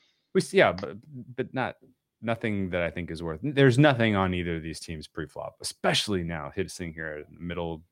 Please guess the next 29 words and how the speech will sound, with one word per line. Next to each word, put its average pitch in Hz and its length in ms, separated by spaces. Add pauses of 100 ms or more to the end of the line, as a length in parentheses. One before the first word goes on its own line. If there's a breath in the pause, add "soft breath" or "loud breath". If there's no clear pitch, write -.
(240)
early, 87 480
uh, - 340 (180)
early 90 240
July 73 360
that 73 120
I 76 80
think 78 280
is, 69 160
like, 69 180
especially - 440
worth 73 220
betting. 82 220 (220 loud breath)
But, 120 100
like, 110 220
a-, 127 160
and 131 100
honestly, 147 480 (320 soft breath)
like, 101 120 (920)
it, - 140 (100)
there 117 340
are, 127 340 (460)
there 117 240
are 117 120
not 117 280
a 110 60
lot 101 240
of 92 160
strong 95 300
positions 87 560